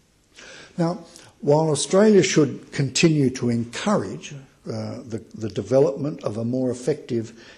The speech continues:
economic and security architecture for the region, I think progress for the time being is going to be very slow, particularly in the security area. There is a guardedness about, um,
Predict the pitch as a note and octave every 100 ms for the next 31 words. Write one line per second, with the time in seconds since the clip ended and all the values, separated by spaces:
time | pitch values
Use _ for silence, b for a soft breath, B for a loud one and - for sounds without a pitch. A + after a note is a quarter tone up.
0 | B C#3 C3+ B2 B2+ D3 C#3 G#2+ - A2
1 | - C#3 B2+ A2+ A2+ A#2 A#2 - B2+ -
2 | A2+ A2 G#2 A2+ C3 A2+ G2+ G2+ - B
3 | A3 B B F3 F#3 F3+ D#3+ - - C#3+
4 | B2 B2 B2 - - - - A#2 A2+ C3
5 | B2 A2+ A2+ A2+ A2+ C3 - B2 G#2 G#2
6 | G#2 G2+ G2 - B2 F#2 E2 - - B
7 | B - - F3+ - C3+ B2 B2 D3 A#2
8 | A2 - - - A#2+ G#2 G2+ G2+ F#2+ F2+
9 | E2+ - _ _ _ B B B B -
10 | D3+ D3 C3+ B2 A2 C#3+ C#3+ B2+ A2+ G2
11 | G2 F2+ - - - G#2+ A2+ A2+ - B
12 | B B B A#2+ A2+